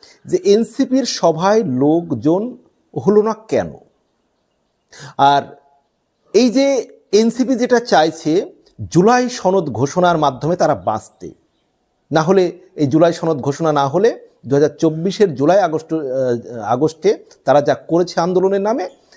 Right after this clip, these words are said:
আহ, তারা কেউ রক্ষা পাবেন না, তাদের চরম শাস্তি হবে হয়তো পরবর্তীতে কোনো নির্বাচিত সরকার আসলে,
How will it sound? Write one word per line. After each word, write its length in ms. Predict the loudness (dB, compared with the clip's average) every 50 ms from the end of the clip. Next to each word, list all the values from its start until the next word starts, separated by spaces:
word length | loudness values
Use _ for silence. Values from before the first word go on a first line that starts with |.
| _ _
আহ, 140 | -6 -6 -6
তারা 240 | 0 0 2 2 2
কেউ 420 | -2 -6 -4 0 2 4 4 4
রক্ষা 300 | 2 0 -2 -6 -8 -4
পাবেন 240 | -2 -2 -2 0 -2
না, 120 | -2 -2
তাদের 240 | 0 0 0 0 0 -4 -8 -16 _ _ _ _ _ _
চরম 300 | 0 2 4 4 2 0
শাস্তি 460 | -2 -2 -4 -4 -4 -4 -4 -2 0
হবে 180 | 2 2 2 2
হয়তো 240 | 0 0 -2 -4 -4
পরবর্তীতে 580 | -2 0 0 0 -2 -4 -8 -12 -10 -8 -8
কোনো 200 | -6 -4 -2 -2
নির্বাচিত 460 | -2 -2 -2 -2 -2 -4 -4 -6 -10 -10
সরকার 360 | -8 -8 -8 -4 -2 0 0
আসলে, 280 | 0 -2 -6 -12 -20